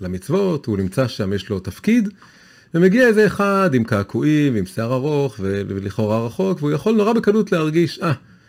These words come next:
הנה נשמה אבודה וטועה, ואני במקום יותר טוב, יותר גדול ממנו." וכל הנקודה כאן היא לגמרי, לגמרי, לגמרי להיפטר מההרגשה הזאת.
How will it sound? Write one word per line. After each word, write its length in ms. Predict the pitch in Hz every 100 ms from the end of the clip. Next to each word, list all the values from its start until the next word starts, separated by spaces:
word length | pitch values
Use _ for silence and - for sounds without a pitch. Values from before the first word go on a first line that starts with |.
| _ _ _ -
הנה 240 | 143 139
נשמה 440 | 127 107 107 117 120
אבודה 380 | 104 95 113 101
וטועה, 420 | 95 - 120 117
ואני 360 | 92 92 110 107
במקום 540 | 98 92 - 113 104
יותר 260 | 101 92 110
טוב, 240 | 107 101
יותר 220 | 95 101 107
גדול 240 | 95 101
ממנו." 300 | 98 98 104 - _ _ _ _ _
וכל 480 | 104 113 - 262 320
הנקודה 340 | 294 - 170
כאן 140 | 220 147
היא 60 |
לגמרי, 480 | 147 135 175 262 247
לגמרי, 360 | 190 156 175 160
לגמרי 460 | 139 139 143 151 160 -
להיפטר 480 | - 143 135 - 151
מההרגשה 480 | 156 151 147 139 165
הזאת. 320 | 185 131 -